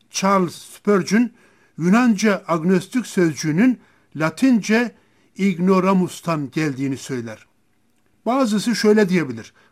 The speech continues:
"Kutsal kitaba inanmıyorum. Çünkü ben bir ignoramus'um."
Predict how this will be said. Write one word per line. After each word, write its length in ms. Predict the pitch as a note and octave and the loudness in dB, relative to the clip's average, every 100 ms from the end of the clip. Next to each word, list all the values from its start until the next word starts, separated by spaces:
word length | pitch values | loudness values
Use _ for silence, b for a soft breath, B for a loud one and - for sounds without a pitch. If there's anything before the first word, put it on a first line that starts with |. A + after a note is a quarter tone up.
| b | b
"Kutsal 520 | G3 G3 - A#3+ B3+ | -4 -4 -2 0 0
kitaba 400 | F#3+ - F3 G3+ | -4 -6 -4 -2
inanmıyorum. 580 | F3+ E3+ D#3 C3 A2 G2+ - | 0 0 0 -4 -8 -14 -4
Çünkü 380 | B3+ C4 E3 C#3 | 0 0 -2 0
ben 280 | G3+ A#3+ b b - | 2 0 b b -2
bir 260 | F#3+ A#3+ G3 b b b b - | 0 0 -2 b b b b -4
ignoramus'um." 880 | F3+ D#3 F3 E3 E3 E3+ D#3+ D3 | -4 -2 -2 0 -2 -2 -6 -10